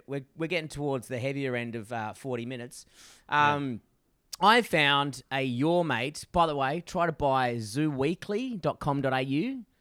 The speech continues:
Speaker 1: just before.
Speaker 2: Mm-hmm.
Speaker 1: Still, still can't get it.
Speaker 2: The
Speaker 1: Anyway.
Speaker 2: domain.
Speaker 1: Yeah, I thought, I thought it'd be funny to check if it was available.
Speaker 2: Man, that'd be so funny.
Speaker 1: Dude, and we just put photos of us on there.
Speaker 2: Yeah, yeah, yeah,
Speaker 1: I
Speaker 2: that'd
Speaker 1: thought that
Speaker 2: be
Speaker 1: would
Speaker 2: fucking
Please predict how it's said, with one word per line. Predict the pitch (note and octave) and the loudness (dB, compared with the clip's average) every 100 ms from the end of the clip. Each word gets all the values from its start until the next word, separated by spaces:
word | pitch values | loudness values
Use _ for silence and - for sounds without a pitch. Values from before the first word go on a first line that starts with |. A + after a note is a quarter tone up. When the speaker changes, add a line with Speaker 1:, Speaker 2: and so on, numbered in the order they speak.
| _ - | _ -14
Speaker 1:
just | C3+ | -12
before. | C#3 E3+ A#3 C#4 - | -4 0 0 -2 -10
Speaker 2:
Mm-hmm. | A2+ C3 D3 - _ | -12 -12 -14 -20 _
Speaker 1:
Still, | - - D#3 - _ | -16 -4 -4 -4 _
still | - D#3 | -6 -4
can't | C3+ G#2 | -4 -6
get | G#2 | -8
it. | D2+ _ | -14 _
Speaker 2:
The | - | -6
Speaker 1:
Anyway. | A#2 B2 | -4 -4
Speaker 2:
domain. | C3+ A#2+ D3+ E2+ - _ _ _ _ _ | -4 -4 -6 -8 -18 _ _ _ _ _
Speaker 1:
Yeah, | F#3+ G#3 | -6 -2
I | F3 | -2
thought, | G#3+ G#3+ | -2 0
I | F3+ | -2
thought | E3 B3 | 0 0
it'd | F3 | -2
be | |
funny | C#3 C#3+ D3+ | -4 -4 -4
to | A#2 G#2+ | -4 -4
check | C3+ A#2+ | -4 -4
if | |
it | |
was | G#2+ | -4
available. | G2+ G#2+ C3 A2+ - | -4 -4 -4 -4 -10
Speaker 2:
Man, | G2+ G#2 | -16 -14
that'd | G#2 A2+ | -10 -10
be | G2 | -12
so | F2 G2+ F2 | -14 -14 -14
funny. | - F2+ E2 | -16 -16 -10
Speaker 1:
Dude, | D3 D#3+ | -4 -2
and | B2+ | -2
we | |
just | C3+ | -2
put | - D3 | -4 -4
photos | - B2 A#2+ A2 | -2 0 0 0
of | F#2+ | -2
us | F#2+ G3+ - | -6 -8 -10
on | G#2+ C#3 | -8 -6
there. | G3+ C4+ | -4 -6
Speaker 2:
Yeah, | A#3 | -8
yeah, | |
yeah, | A#2 G#2+ G#2 G2 F#2 | -8 -8 -8 -10 -10
Speaker 1:
I | F#2 | -6
Speaker 2:
that'd | B2+ | -2
Speaker 1:
thought | D#3+ | 0
that | D#3 | 2
Speaker 2:
be | C#3 | 0
Speaker 1:
would | A2+ | -2
Speaker 2:
fucking | G2+ | -6